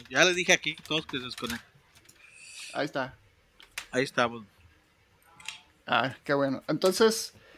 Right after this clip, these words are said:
Speaker 2: órale, pues, ah, qué machín eso de las tortillas, güey. Yo, mira, yo tengo un, un problema con el asunto de las tortillas, güey, porque yo pienso que ya en, en, en esta generación o la que sigue,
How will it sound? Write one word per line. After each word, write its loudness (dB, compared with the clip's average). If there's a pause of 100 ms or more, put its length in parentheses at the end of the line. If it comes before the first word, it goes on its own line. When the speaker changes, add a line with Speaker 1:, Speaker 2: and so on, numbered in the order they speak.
(580)
Speaker 2:
órale, 8
pues, 6 (380)
ah, -6
qué -6
machín 2
eso 0
de 4
las 2
tortillas, 2
güey. 2 (220)
Yo, 12
mira, 10 (240)
yo 8
tengo 6
un, 4
un -2
problema 8
con 4
el 2
asunto 0
de 6
las 4
tortillas, 8
güey, 0
porque -2
yo 4
pienso 2
que 4 (200)
ya 4
en, 2
en, 0
en -2
esta 2
generación 2
o 2
la 4
que -2
sigue, 2